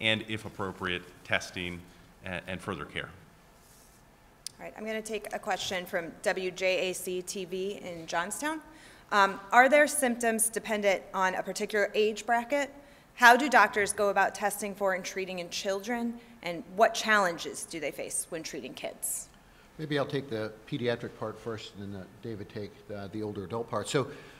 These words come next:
Speaker 3: you know, data are still limited. It's early, uh,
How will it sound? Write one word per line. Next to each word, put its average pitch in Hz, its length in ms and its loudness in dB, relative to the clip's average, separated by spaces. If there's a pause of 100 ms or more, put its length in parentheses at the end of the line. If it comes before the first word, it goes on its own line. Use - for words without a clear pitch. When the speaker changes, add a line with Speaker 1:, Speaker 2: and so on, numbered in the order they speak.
(100)
Speaker 3:
you 151 100 -4
know, 127 100 0
data 147 260 2
are 127 100 -2
still 120 280 -2
limited. 104 560 -4
It's 98 180 -12
early, 110 560 -4
uh, 95 340 -8